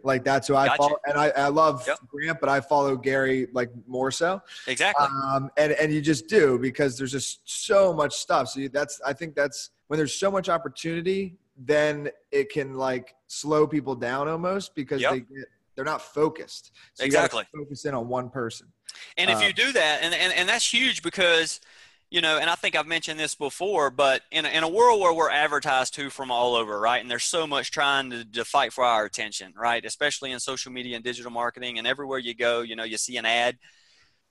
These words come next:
Speaker 2: Especially for millennials, we can get overextended very quickly if we allow ourselves to.
Speaker 1: Mm-hmm.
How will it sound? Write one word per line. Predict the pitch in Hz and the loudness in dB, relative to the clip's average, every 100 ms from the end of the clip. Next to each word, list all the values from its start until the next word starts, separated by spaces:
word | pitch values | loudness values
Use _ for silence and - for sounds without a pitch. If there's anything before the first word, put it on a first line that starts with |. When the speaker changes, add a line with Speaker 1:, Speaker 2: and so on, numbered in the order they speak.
| _ _ _ _ _ | _ _ _ _ _
Speaker 2:
Especially | 135 - 196 - | -4 0 0 0
for | 190 170 | -2 0
millennials, | 143 143 160 190 196 - - - | 0 2 0 -2 -4 -8 -10 -10
we | 165 | -8
can | 185 | -2
get | 170 | 2
overextended | 156 143 135 - 165 143 | 2 2 -2 -2 -4 -4
very | 123 127 | -2 -2
quickly | - 120 107 104 | -2 -6 -6 -6
if | 120 | -4
we | 165 | 0
allow | 127 123 120 | 2 4 4
ourselves | 110 - 104 127 | 2 -2 -6 -8
to. | |
Speaker 1:
Mm-hmm. | 110 | -10